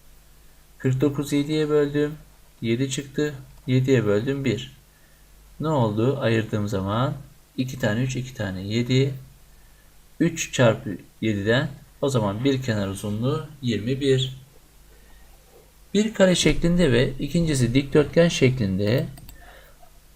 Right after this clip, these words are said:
iki arsanın alanları eşittir. Dikdörtgen arsanın uzunluğu otuz altı metre, genişliği on altı olduğuna göre kare şeklindeki arsanın uzunluğu ne kadardır? Önce ben dikdörtgenin alanını bulalım.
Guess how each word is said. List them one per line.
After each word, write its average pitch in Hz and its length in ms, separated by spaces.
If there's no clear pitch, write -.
iki 131 280
arsanın 127 400
alanları 123 480
eşittir. 131 540
Dikdörtgen 135 600
arsanın 123 580
uzunluğu 120 560
otuz 113 320
altı 127 320
metre, 127 500
genişliği 131 480
on 151 140
altı 131 580
olduğuna 127 360
göre 104 320
kare 151 280
şeklindeki 110 520
arsanın 127 640
uzunluğu 120 460
ne 110 100
kadardır? - 540
Önce 175 320
ben 139 200
dikdörtgenin 165 600
alanını 127 380
bulalım. 98 300